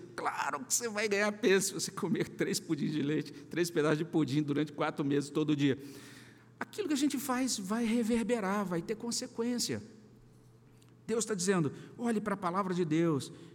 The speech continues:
caminhe com bom senso nesse mundo, peça ao Espírito Santo pra lhe ajudar você a caminhar com Deus com sabedoria prática. E, acima de tudo, olhe pra palavra de Deus como aquilo que ela é:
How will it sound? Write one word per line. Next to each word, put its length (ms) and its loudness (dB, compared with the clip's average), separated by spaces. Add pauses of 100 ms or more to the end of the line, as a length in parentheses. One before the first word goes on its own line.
(680)
caminhe 320 2
com 160 -2
bom 180 2
senso 360 -2
nesse 240 -2
mundo, 440 2 (540)
peça 260 0
ao 60 2
Espírito 400 0
Santo 340 2
pra 160 -2
lhe 160 0 (120)
ajudar 600 2
você 520 2 (760)
a 80 -4
caminhar 520 4
com 180 4
Deus 260 4
com 160 2
sabedoria 640 2
prática. 840 0 (1080)
E, 60 0
acima 280 2
de 100 6
tudo, 400 4 (220)
olhe 180 2
pra 160 0
palavra 320 2
de 120 0
Deus 340 4
como 420 0 (140)
aquilo 320 -4
que 100 -8
ela 180 -4
é: 220 0